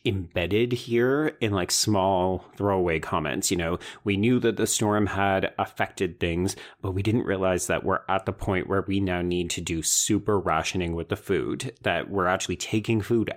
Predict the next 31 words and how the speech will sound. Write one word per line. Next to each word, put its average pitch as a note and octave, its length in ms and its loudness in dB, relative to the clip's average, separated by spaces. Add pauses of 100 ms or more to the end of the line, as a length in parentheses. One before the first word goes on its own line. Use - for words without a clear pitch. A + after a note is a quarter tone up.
out A2+ 220 2
of B2+ 140 -2
Colony G2 540 0
House E2+ 440 0 (340)
and G#2+ 200 0
bringing A2+ 340 4
it A2 140 0
down G2 240 2
to G#2 80 0
the F#2 100 -2
town F2+ 560 -2
because F#2+ 400 -2
we G2+ 160 0
are G#2 180 4
about F#2 300 0
to F#2+ 100 0
starve. D#2+ 440 -2
Like, G2 160 0
we A#2 80 4
find G#2+ 240 0
out G#2 100 2
we've G2 180 0
got F#2 320 0 (280)
a G#2+ 80 2
month's F#2 720 -2
worth F2 300 -2
of E2 160 -2
food D2+ 460 -4 (100)
in F#2 100 -2
this F2 180 -2
episode. - 600 -6